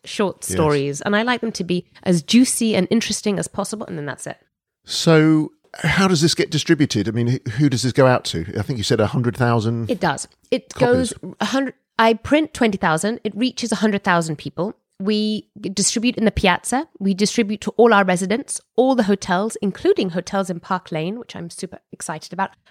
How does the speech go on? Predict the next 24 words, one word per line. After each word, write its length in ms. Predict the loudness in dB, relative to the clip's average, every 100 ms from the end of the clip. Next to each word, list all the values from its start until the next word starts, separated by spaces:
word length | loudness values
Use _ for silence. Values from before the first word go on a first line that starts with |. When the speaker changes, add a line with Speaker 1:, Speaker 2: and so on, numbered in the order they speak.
| _
Speaker 1:
So 580 | -12 -2 0 2 -2 -6 _ _ _ _
Park 240 | -6 -6
Lane 360 | -2 -2 -2 -4
and 300 | -6 -6 -8 -12 -16
Rosewood, 800 | -4 0 2 0 0 0 0 -4 _ _ _ -8
obviously 380 | -2 0 0 0
every 140 | 0
bedroom 300 | 2 2 2
in 80 | -2
the 60 | -2
Savoy, 720 | -4 -2 0 2 2 -2 -6 -12 _ _ _
the 160 | -8
W. 720 | -2 0 0 -2 -2 -2 -4 -8 _ -4
So 160 | 0
it 220 | 0 0 2
goes 180 | 2
out 140 | 2 0
to 80 | -2
all 180 | 0
the 80 | 2
lovely 240 | 2 2 0
hotels. 640 | -2 -2 -2 -2 -6 -14 _
It 220 | -10 0
goes, 380 | 2 4 2